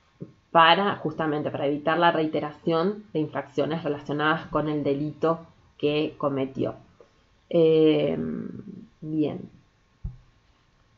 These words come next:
Esta inhabilitación especial puede recaer sobre cualquier profesión, arte, eh, o derecho, eh,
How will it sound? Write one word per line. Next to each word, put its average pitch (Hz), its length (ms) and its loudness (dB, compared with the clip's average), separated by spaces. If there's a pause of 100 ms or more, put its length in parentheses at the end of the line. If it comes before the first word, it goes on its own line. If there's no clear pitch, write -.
(140)
Esta 180 200 0
inhabilitación 175 720 0
especial 254 760 2
puede 160 200 2
recaer 160 400 -2
sobre 156 240 -2
cualquier 156 380 -4
profesión, 233 880 0
arte, 170 800 0
eh, 151 420 -6
o 160 180 0
derecho, 262 760 2 (640)
eh, 156 540 0